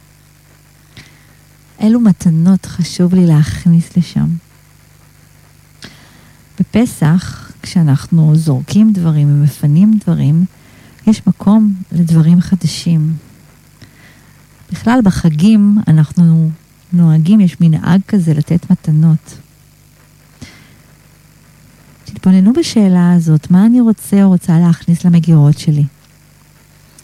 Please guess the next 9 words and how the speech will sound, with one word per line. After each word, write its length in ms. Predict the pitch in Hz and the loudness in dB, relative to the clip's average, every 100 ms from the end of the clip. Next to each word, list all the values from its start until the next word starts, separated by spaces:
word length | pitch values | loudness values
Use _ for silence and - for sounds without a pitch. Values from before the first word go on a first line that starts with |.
| - - - _ | -20 -20 -20 _
תחזיקו 300 | - 190 - | -10 -8 -4
את 100 | 202 | -2
היד, 420 | 185 175 170 160 - - - - | 0 2 2 0 -4 -20 -20 -18
ככה, 320 | - - 160 156 156 _ _ _ _ _ _ _ _ _ - | -16 -6 -2 0 -2 _ _ _ _ _ _ _ _ _ 0
באזור 360 | 180 160 175 | 2 2 2
הלב, 440 | 175 160 156 160 156 | 2 2 0 0 -2
תרגישו 440 | 160 156 180 214 | -4 0 0 0
את 100 | 196 | -2
הדפיקות. 720 | 185 - 185 - 165 160 - | -2 -4 -8 -6 -4 -4 -6